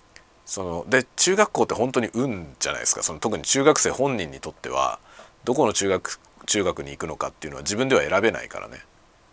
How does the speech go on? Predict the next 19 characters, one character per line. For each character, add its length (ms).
住 220
ん 20
で 80
る 80
場 80
所 120
の 60
近 240
く 120
っ 20
て 200
な 120
る 100
ん 140
で、 100
普 120
通 160
は 100
ね。 140